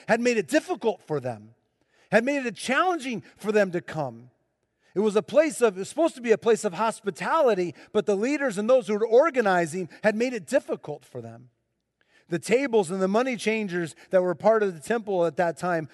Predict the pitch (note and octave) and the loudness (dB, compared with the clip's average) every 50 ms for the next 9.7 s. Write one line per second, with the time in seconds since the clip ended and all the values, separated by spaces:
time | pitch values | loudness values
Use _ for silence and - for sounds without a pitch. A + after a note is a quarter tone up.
0 | _ _ D3+ F3+ F3 F3 G3 B3 C#4 - - A3 E3 - - F3 E3 D3+ C#3+ C#3+ | _ _ -4 -4 -2 0 0 0 0 0 -2 -8 -10 -6 -4 -2 0 0 -2 -2
1 | C#3 E3+ E3 F#3 F3 - - A#3 C4 A3+ A#3+ G#3+ G3+ - - - G3+ A3 A#3 B3+ | -6 -6 -4 -4 -4 -2 -4 -8 -8 -4 -2 -2 -2 -2 -2 -2 0 0 4 4
2 | A#3+ A3 F#3 E3 D3 - - F3 D#3+ D#3 D#3+ D3+ D3+ E3 G3 A#3 A#3+ A#3+ G3+ - | 4 4 2 0 -6 -4 -2 0 0 0 0 -2 0 2 2 2 2 0 -4 -8
3 | - - - - C#3+ G#3 B3+ - - A#3 G#3+ - - F#3+ F3+ F#3 A3+ A#3 A3+ F#3+ | -10 -18 -20 -6 0 0 0 0 0 -6 -8 -4 -2 -2 2 4 4 4 4 2
4 | F3+ F#3+ G3 G3+ G3 G3+ A#3+ B3+ A3+ G3+ D3 - A3+ C4+ D4 C4+ A#3 G#3 F#3 F#3+ | 2 2 2 2 2 2 0 0 0 -2 2 2 2 2 2 0 -2 0 0 2
5 | G#3 A3+ G#3+ G#3 G#3 G3+ F3+ - - - _ _ - - A#3 C#4 D4 D4 C4 A3+ | 2 2 2 0 0 -4 -6 -6 -8 -16 _ _ -2 2 2 2 2 2 0 0
6 | G#3 G3 G3+ G#3 A3+ A#3+ A#3 - A#3+ G#3+ G3 E3+ C#3 F3+ B3 C4+ - G3 E3 C#3 | 2 4 4 4 4 0 -2 -4 -4 -4 -4 -4 -4 -4 -4 -4 -4 -6 -6 -6
7 | - - G#3+ B3 C4 B3+ G#3+ G#3 F#3+ G3 A3+ B3 B3+ A#3+ A3 G3 F3 C#3+ - _ | -2 2 2 2 4 2 0 -2 -2 -2 -2 0 0 0 -2 -2 -4 -6 -8 _
8 | - _ _ - F#3+ C4+ C#4+ - - F#3+ E3+ E3 E3+ F3 - - G#3+ G3+ F#3+ G3 | -20 _ _ -2 0 0 0 0 -2 -2 -2 -2 -2 -6 -2 0 0 2 2 2
9 | F3+ - - - B3 C4 C4 B3+ F3 E3+ G#3+ G3+ F3 - | 0 -2 0 2 2 4 4 2 0 -4 -8 -8 -8 -10